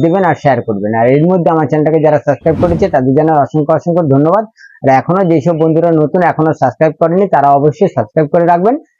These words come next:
যেন ভিডিওটা ছাড়া মাত্রই আপনাদের কাছে পৌঁছে যায়। আজকে দেখুন, মানে এখন যা পরিমাণে, মানে এখন এতদিন খুব গরম ছিল, আর এখন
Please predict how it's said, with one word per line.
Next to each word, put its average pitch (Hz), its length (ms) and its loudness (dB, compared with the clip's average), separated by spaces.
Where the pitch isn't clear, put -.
যেন 151 180 2
ভিডিওটা 139 400 2
ছাড়া 139 260 0
মাত্রই 151 300 0
আপনাদের 135 420 0
কাছে 170 260 0
পৌঁছে 160 420 2
যায়। 101 140 -4
আজকে 156 340 -2
দেখুন, 170 360 0
মানে 143 260 2
এখন 147 360 2
যা 180 140 2
পরিমাণে, 175 560 2
মানে 147 440 0
এখন 151 320 0
এতদিন 175 420 0
খুব 214 180 -2
গরম 165 240 2
ছিল, 151 260 2
আর 117 120 -2
এখন 190 340 -2